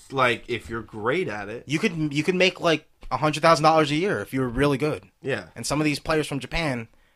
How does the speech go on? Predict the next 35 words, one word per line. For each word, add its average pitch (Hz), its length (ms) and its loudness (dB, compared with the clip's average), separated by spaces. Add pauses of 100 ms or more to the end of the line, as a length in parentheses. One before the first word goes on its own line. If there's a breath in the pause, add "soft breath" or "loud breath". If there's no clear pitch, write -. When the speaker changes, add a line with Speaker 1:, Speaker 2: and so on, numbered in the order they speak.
Speaker 2:
that 123 80 -6
have 113 100 -8
started 135 260 0
coming 135 240 -2
over 131 220 0
to 120 100 -4
the 110 240 -10
U 123 160 -4
S 139 240 -2
just 113 160 -8
started 110 260 -6
destroying 131 400 -8
people. 92 360 -16 (420 soft breath)
And 143 100 0
they're 160 80 8
really 143 220 4
competitive. 117 640 -6 (440 soft breath)
Now 147 160 2
I 160 40 6
wanna 170 160 4
get, 156 220 2 (140)
I 143 60 -2
wanna 147 380 2
segue 151 580 2
the 135 60 -4
word 135 240 0
competitive 120 720 -4
into, 110 600 -8 (920)
into 117 260 -6
what, 113 360 -4 (240)
you 117 100 -8
know, 101 160 -4
what, 107 240 -10
what 113 160 -6
happened. 104 560 -2